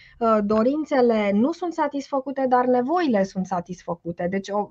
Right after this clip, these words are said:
toate combinațiile posibile în raporturile dintre dorințe și nevoi, prin urmare, nu știu care este, uh, răspunsul. Uh, sigur că aceste lumi, fie că sunt distopii sau utopii, le creăm noi,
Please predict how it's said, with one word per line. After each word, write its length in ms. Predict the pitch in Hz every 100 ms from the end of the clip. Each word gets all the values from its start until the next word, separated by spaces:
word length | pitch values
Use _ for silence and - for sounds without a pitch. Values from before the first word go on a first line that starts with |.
| 214
toate 240 | 247 254
combinațiile 720 | 247 233 226 233 233 226 208 196
posibile 600 | 196 196 220 226 214 202
în 160 | 202 202
raporturile 600 | 202 196 208 220 202 196
dintre 320 | 196 196 196
dorințe 480 | 190 185 196 196 196
și 180 | 190 196
nevoi, 440 | 190 175 175 190
prin 180 | 220 208
urmare, 420 | 196 202 208 214
nu 220 | 208 220 247
știu 540 | 247 - 180 185 196
care 260 | - 180 175
este, 680 | 170 180 - 180 175 165 -
uh, 80 | 180 180 -
răspunsul. 720 | 180 170 - 175 170 - 220 277 - - - - -
Uh, 40 | 226
sigur 260 | 285 285
că 100 | 285
aceste 520 | 240 226 247 - 247 220
lumi, 480 | 233 247 233 214 202
fie 220 | 220 220
că 120 | 214
sunt 260 | 202 - 214
distopii 560 | 208 202 208 - 208 214
sau 220 | 208 196
utopii, 680 | 196 196 196 202 214 214 196
le 180 | 202 208
creăm 560 | - 208 214 233 226
noi, 500 | 220 202 180 185 262